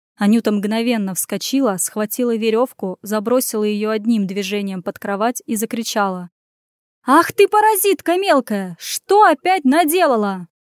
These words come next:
В комнату тут же ворвались охранницы. Аня невинно хлопала ресницами и показывала на Теслу, которая качалась на втором полотне шторы. "Что тут началось?" Охранницы, само воплощение грации и интеллекта,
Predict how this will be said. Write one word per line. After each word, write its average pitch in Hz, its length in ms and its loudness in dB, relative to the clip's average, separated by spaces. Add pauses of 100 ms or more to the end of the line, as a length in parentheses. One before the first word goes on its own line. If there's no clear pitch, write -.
(580)
В - 140 -18
комнату 220 480 2
тут 302 220 -2
же 302 140 -2
ворвались 262 540 0
охранницы. 196 800 -4 (300)
Аня 220 260 2
невинно 220 480 0
хлопала 208 460 -4
ресницами 208 720 0
и - 140 -14
показывала 220 600 -2
на 226 120 -2
Теслу, 202 540 -2 (240)
которая 196 400 -4
качалась 220 640 -4
на 214 100 -6
втором 202 380 -2
полотне 202 420 -6
шторы. 190 480 -4 (680)
"Что - 500 0
тут 311 240 -2
началось?" 269 800 -2 (160)
Охранницы, 247 680 2
само 247 280 0
воплощение 220 680 -2
грации 214 480 -2
и 220 180 -2
интеллекта, 226 680 -2